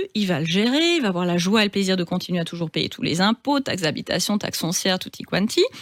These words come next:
Donc tout ça, ça va pas changer son cadre, son niveau de vie, euh, dans l'absolu. Euh, donc ça, déjà,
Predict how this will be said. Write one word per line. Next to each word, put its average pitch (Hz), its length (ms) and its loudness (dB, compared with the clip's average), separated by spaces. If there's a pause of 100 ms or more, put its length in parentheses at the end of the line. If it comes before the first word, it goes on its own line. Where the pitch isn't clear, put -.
(320)
Donc 226 120 4
tout 277 140 2
ça, 330 480 2
ça - 160 -4
va 233 140 2
pas 320 180 -2
changer 285 480 4
son 247 220 2
cadre, 254 200 2
son 247 180 4
niveau 240 260 8
de 214 80 2
vie, 269 320 4
euh, 208 180 2
dans 214 100 2
l'absolu. 214 460 4 (640)
Euh, 185 640 4
donc 202 140 2
ça, 277 240 2
déjà, 233 400 2